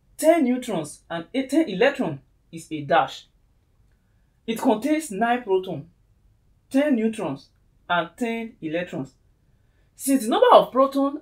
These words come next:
and electrons are not the same, therefore it is an ion. It has either gained or lose electron. But in this case,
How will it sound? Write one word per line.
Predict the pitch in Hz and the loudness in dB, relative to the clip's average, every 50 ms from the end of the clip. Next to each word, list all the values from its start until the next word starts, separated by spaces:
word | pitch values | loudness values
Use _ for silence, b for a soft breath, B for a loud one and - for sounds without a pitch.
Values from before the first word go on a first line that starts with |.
| - - | -4 0
and | 185 175 175 165 165 175 - _ _ _ _ _ _ _ | 2 2 2 2 0 -4 -12 _ _ _ _ _ _ _
electrons | - 185 185 240 269 285 - 254 190 151 139 - - _ _ _ _ - | -6 0 2 4 4 2 0 -2 -6 -6 -8 -10 -16 _ _ _ _ 0
are | 165 160 160 | 0 0 0
not | 180 226 247 - 180 | 0 -4 -4 -6 -8
the | 180 175 | -14 -14
same, | - - 147 151 156 196 226 226 _ _ _ _ _ _ _ _ - | -14 -12 -8 -6 -6 -6 -6 -10 _ _ _ _ _ _ _ _ 0
therefore | 151 190 254 302 - - 139 139 156 160 - | 4 4 4 4 2 0 2 4 4 4 2
it | 160 143 - | -2 -12 -12
is | 151 - | -12 -10
an | 147 143 - - | -10 -10 -8 -6
ion. | 139 139 147 165 175 160 143 139 _ _ _ _ _ _ _ _ _ _ _ _ _ _ _ _ _ _ _ _ _ _ _ _ - | -6 -6 -6 -6 -8 -8 -10 -12 _ _ _ _ _ _ _ _ _ _ _ _ _ _ _ _ _ _ _ _ _ _ _ _ -8
It | 185 190 185 | -2 4 6
has | 175 175 - | 6 6 4
either | 330 311 330 349 339 233 | 2 2 4 4 4 2
gained | 170 - 156 156 165 185 - - - | 0 -2 -2 0 -2 -2 -4 -10 -6
or | - 147 151 165 | -2 -2 -2 -2
lose | 170 185 190 190 - | -2 -6 -12 -14 -14
electron. | 139 135 147 160 165 - - 127 123 - _ _ _ _ _ _ _ _ _ _ _ _ _ _ _ - | -10 -6 -6 -6 -6 -6 -12 -12 -12 -16 _ _ _ _ _ _ _ _ _ _ _ _ _ _ _ 8
But | 214 277 285 277 | 8 8 8 8
in | 262 - | 4 0
this | 359 480 494 | 0 0 -2
case, | - 320 - 339 185 - - | -4 -4 -4 -4 -4 -6 -10